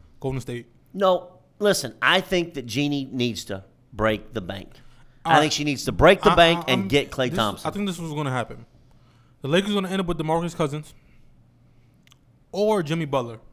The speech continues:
Speaker 2: And you're not in favor of really of either of those, are you?
Speaker 1: No, I'm, I'm more inclined for DeMarcus Cousins, but I'm not in favor of both of them. I feel like the Lakers are gonna, they're gonna be desperate for a superstar or somebody that can prove that they're a superstar,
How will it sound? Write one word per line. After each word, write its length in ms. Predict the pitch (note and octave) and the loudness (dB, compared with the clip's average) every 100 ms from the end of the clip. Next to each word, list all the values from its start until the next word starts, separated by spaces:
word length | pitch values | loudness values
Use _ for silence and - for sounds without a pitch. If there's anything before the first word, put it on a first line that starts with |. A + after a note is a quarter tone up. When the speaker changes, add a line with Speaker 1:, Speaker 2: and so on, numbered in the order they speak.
| _ _ _ _ _ _ _ _ - | _ _ _ _ _ _ _ _ -8
Speaker 2:
And 200 | A#2 A#2+ | -2 0
you're 100 | C#3 | 0
not 160 | C#3 A#2 | 0 -2
in 60 | |
favor 300 | G#2+ A#2 G#2+ | -2 -2 -2
of 80 | A2 | -4
really 180 | G#2+ G#2 | -4 -2
of 60 | |
either 200 | B2 C3 | -2 -4
of 80 | F2+ | -6
those, 200 | F2 F#2 | -12 -12
are 160 | F2+ G2+ | -8 -8
you? 120 | A2+ | -6
Speaker 1:
No, 440 | C#3+ D3+ E3+ F3+ D#3+ | -8 -6 -2 -2 2
I'm, 200 | F#3 G#3 | 2 0
I'm 100 | E3+ | -4
more 180 | F#3 A#3+ | -4 -4
inclined 380 | A3 G#3 G#3 G3+ | -4 -6 -6 -6
for 220 | F3 D#3 - _ - | -8 -8 -12 _ -8
DeMarcus 340 | D3 F3+ D#3 | -6 -6 -6
Cousins, 260 | F#3 F#3 E3+ | -8 -8 -8
but 240 | C3 D3 - | -6 -6 -4
I'm 300 | D3 D#3+ D3 | -4 -4 -6
not 340 | E3+ F3 E3+ | -6 -6 -8
in 100 | D#3 | -12
favor 340 | C3 D#3+ D3+ C#3+ | -10 -8 -8 -8
of 100 | B2 | -8
both 200 | D3 D3+ | -8 -8
of 80 | |
them. 100 | E3 E3+ - - - | -10 -14 -20 -12 -4
I 100 | D3+ | -2
feel 140 | G3+ | -2
like 100 | G3 | -4
the 80 | E3 | -4
Lakers 400 | D3+ F#3 F#3+ E3 | -4 -4 -6 -8
are 40 | |
gonna, 180 | E3+ C#3+ B2 - - - - - | -10 -12 -16 -20 -20 -20 -20 -8
they're 100 | C#3+ | -6
gonna 140 | F#3 | -6
be 100 | E3 | -6
desperate 360 | B2 E3 F3 F3 | -4 -4 -4 -8
for 100 | D#3+ | -6
a 40 | |
superstar 560 | C#3+ F3+ E3+ F#3 F#3+ G3+ - | -6 -8 -8 -6 -6 -6 -12
or 60 | C3+ | -8
somebody 260 | E3+ E3 | -6 -4
that 100 | D3+ | -6
can 120 | D3 | -8
prove 240 | B2+ E3+ E3 | -8 -6 -6
that 100 | C#3 | -6
they're 100 | D3+ | -6
a 40 | |
superstar, 420 | D3+ E3+ F3 F#3+ | -6 -10 -10 -12